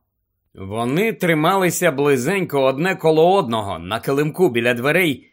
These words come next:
не наважуючись заходити в будинок далі. «Не можемо ж ми тут стояти вічно»,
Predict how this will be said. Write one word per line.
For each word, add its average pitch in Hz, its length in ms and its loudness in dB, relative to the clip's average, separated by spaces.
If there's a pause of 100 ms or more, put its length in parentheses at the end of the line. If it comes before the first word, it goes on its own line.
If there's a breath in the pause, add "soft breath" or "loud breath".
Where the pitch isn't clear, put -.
(120)
не 104 220 -6
наважуючись 120 800 -2
заходити 165 680 0
в 147 80 0
будинок 131 580 0
далі. 139 460 2 (880)
«Не 101 300 -12
можемо 196 540 -2
ж 156 140 -4
ми 208 160 0
тут 196 240 0
стояти 202 600 2
вічно», 170 580 -4